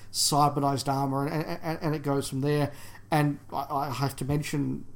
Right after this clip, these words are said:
and I have mentioned this before, so apologies to long-term listeners who are sick of me going on about how good this is, but,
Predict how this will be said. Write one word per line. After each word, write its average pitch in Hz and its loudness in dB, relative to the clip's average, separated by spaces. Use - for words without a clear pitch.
and 131 -2
I 120 2
have 135 2
mentioned 127 -2
this 123 -6
before, 196 6
so - 0
apologies 143 4
to 135 4
long-term 135 2
listeners 147 -2
who 135 0
are 139 6
sick - 8
of 196 6
me 185 10
going 175 10
on 180 12
about 175 10
how 170 12
good 175 4
this 175 4
is, 117 2
but, 156 4